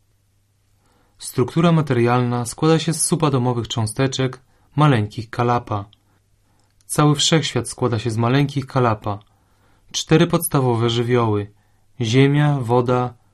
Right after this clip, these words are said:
ogień, powietrze i cztery właściwości owych żywiołów,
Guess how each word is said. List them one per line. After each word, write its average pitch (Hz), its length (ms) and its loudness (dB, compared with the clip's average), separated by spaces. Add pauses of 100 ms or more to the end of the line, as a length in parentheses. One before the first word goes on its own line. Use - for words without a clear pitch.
(200)
ogień, 147 380 2
powietrze 127 680 0 (480)
i - 40 -20
cztery 135 320 2
właściwości 127 840 0
owych 147 180 0
żywiołów, 143 640 2